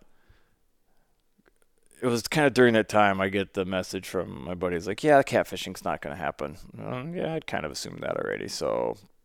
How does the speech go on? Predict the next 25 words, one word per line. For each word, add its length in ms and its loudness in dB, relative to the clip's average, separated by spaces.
no 180 -4
worries. 520 -6
<laughs> 20 -10
Then 140 8
I 80 12
was 140 10
gonna 180 10
take 260 8
my 140 8
daughter 540 8
fishing 380 4
on 160 2
Sunday, 880 6
uh, 340 2
but 200 -2
she 480 0
called 540 6
me, 460 -2
and 420 0
her 920 0
dogs 680 8
had 180 2
escaped 560 -2
her 140 -2
backyard, 960 2